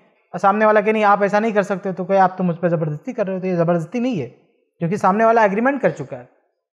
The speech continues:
ऐसे भी मोबाइल देखें, इसमें बहुत सारे ऐप हम इंस्टॉल करते हैं,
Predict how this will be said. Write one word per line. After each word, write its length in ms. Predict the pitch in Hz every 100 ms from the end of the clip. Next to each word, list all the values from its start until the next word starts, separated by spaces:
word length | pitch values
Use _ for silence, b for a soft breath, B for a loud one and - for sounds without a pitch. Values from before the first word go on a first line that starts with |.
| -
ऐसे 200 | 165 240
भी 80 | 262
मोबाइल 320 | 240 240 269
देखें, 260 | 233 226 269 - _ _ _ -
इसमें 260 | 180 233
बहुत 200 | 208 226
सारे 180 | 226 220
ऐप 300 | 220 190 208
हम 140 | 190 196
इंस्टॉल 300 | 175 180 170
करते 280 | 156 135 135
हैं, 160 | 117